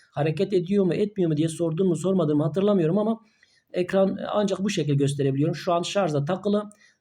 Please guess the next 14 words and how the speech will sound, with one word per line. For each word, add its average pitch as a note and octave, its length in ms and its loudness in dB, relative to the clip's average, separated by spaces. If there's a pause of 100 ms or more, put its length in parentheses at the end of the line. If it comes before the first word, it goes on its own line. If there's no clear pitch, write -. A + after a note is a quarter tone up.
(100)
ve G3+ 60 2
ekranımızda F3 720 0
vida F3 240 2
simgesi F3 460 -2
ve F3+ 40 0
aynı F3+ 160 0
zamanda D3 400 2
pil F#3 140 -4
simgesi C3+ 500 -2
var. G3 180 0
Pil G3 120 -4
simgesi D3+ 440 -2
yanıp F#3+ 200 0
sönüyor. F3 420 0